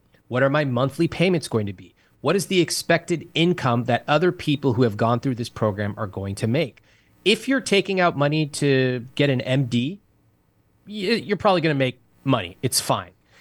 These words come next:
If you're taking out money for grad school in computer science, yeah, you're probably gonna make money. It's probably fine. Uh, the single worst people in worst financial situations I talk to,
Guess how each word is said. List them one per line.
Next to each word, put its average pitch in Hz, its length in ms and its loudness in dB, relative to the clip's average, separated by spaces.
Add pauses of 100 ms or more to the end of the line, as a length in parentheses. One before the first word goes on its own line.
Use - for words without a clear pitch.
If 147 160 0
you're 175 80 2
taking 170 360 -2
out 156 260 2
money 151 280 2
for 139 140 -4
grad 139 280 2
school 143 260 0
in 131 100 0
computer 139 320 0
science, 143 420 0
yeah, 165 140 4
you're 104 160 -2
probably 131 220 0
gonna 127 100 2
make 117 240 0
money. 117 220 2
It's 104 140 -10
probably 123 460 -2 (380)
fine. 127 440 0 (680)
Uh, 131 180 0 (120)
the 139 300 0 (480)
single 214 640 -2 (480)
worst 165 460 0
people 143 560 0 (100)
in 135 260 0
worst 143 380 0
financial 147 400 0
situations 131 560 0
I 120 80 4
talk 123 280 -2
to, 190 200 -10